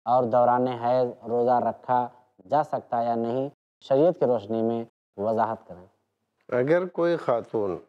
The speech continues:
Speaker 2: रोज़ा रखती है और रोज़े के दौरान उसको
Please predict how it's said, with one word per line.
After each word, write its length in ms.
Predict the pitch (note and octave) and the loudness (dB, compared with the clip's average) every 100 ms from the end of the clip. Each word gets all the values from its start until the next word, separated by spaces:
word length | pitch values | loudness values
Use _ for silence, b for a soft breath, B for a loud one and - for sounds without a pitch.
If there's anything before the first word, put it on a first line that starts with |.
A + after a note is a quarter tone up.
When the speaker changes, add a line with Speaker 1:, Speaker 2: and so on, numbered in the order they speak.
| _ - | _ 0
Speaker 2:
रोज़ा 360 | A#2+ C3+ C#3 C3+ | 2 2 2 0
रखती 380 | A#2+ - A#2+ A2 | -2 -6 -4 -2
है 240 | F2+ D2 - | -4 -8 -6
और 480 | A#2+ B2+ C#3+ D3 - - _ _ _ - | -2 0 0 -2 -6 -14 _ _ _ -4
रोज़े 460 | A#2 C3+ F3 G3 G3+ | 2 2 2 0 -2
के 160 | G3+ D3+ | -2 0
दौरान 520 | B2+ B2+ B2+ D3 E3 | 2 2 0 0 0
उसको 400 | D3 - D#3 | -4 -2 -2